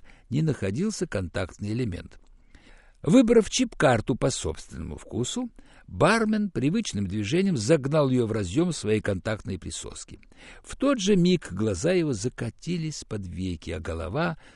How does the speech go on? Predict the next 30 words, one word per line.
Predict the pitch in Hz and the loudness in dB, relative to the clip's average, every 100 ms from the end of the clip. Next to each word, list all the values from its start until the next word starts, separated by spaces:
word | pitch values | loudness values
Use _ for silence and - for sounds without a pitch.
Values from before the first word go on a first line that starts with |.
| - | -16
судорожно | - - 117 90 87 76 85 | -12 -4 -2 -2 -6 -8 -8
дернулась | 76 113 143 117 101 92 - | -6 -2 -2 -4 -8 -10 -8
в | |
направлении | 92 87 73 73 85 90 82 | -6 -4 -4 -4 -4 -4 -4
левого | 62 73 78 85 82 | -6 -6 -8 -12 -14
плеча. | - - - 64 - - - - - - - | -14 -12 -10 -10 -12 -20 -20 -20 -20 -20 -2
Испугавшись, | 185 180 - 214 233 208 196 170 | 2 2 0 4 4 4 0 -2
что | - - 185 | 2 6 6
информатор, | 175 156 175 185 196 170 113 92 | 4 0 0 2 2 2 0 0
на | 110 | 0
которого | 113 117 127 113 | 0 2 2 4
я | 113 123 | 4 4
рассчитывал, | 135 175 139 95 85 - - | 4 2 2 0 -4 -6 -12
отдаст | - 107 104 131 - | -4 0 4 2 2
концы, | 117 117 - 240 - - | -2 0 0 0 -2 -4
не | 110 | 2
успев | 135 - 170 - | 2 4 2 2
ничего | 110 117 | -2 2
рассказать, | 117 113 160 180 226 - - - - | 0 2 2 2 2 0 -18 -16 2
я | 165 | 4
вскинул | 180 - 208 185 165 | 4 2 4 6 6
руку, | 185 220 180 | 4 4 0
собираясь | 180 165 180 165 | 0 4 4 2
вырвать | 143 190 160 117 - | 2 4 4 4 0
чип-карту | 117 107 135 135 139 | -4 0 2 2 2
из | 131 135 | -2 0
разъема | 165 147 143 117 | 0 4 4 4
на | |
виске | 113 113 - 127 | 0 -2 0 2
бармена. | 151 107 85 82 | 4 4 0 -6